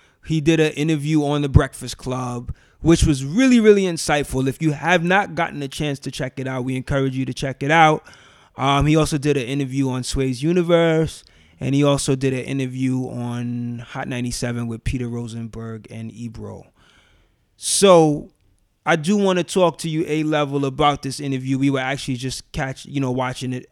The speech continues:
before we, you know, we, we started doing this recording. Um, but the, the whole premise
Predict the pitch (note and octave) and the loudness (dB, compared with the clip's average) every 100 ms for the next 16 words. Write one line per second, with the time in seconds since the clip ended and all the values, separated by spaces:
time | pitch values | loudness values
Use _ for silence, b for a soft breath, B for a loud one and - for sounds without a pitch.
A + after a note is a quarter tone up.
0 | A#2 A#2+ - C3 B2 A#2+ B2+ _ D3 B2 | -14 -12 -6 -6 -4 -8 -10 _ -8 -8
1 | A2 A#2+ A2+ - A#2+ A#2+ B2 A#2+ A#2 B2+ | -10 -14 -16 -16 -12 -8 -8 -8 -8 -8
2 | A#2+ B2 B2 - A#2+ D3 D3+ C3 C3 B | -6 -6 -8 -12 -6 0 2 0 -8 B
3 | B B B B B _ C#3+ D3+ D3+ D#3 | B B B B B _ -2 0 2 4
4 | F#3+ G3 G#3 F#3+ G3+ C4+ C#4 B3+ A#3+ A3+ | 6 6 4 4 10 10 12 8 8 6
5 | G#3 - - | 4 0 -8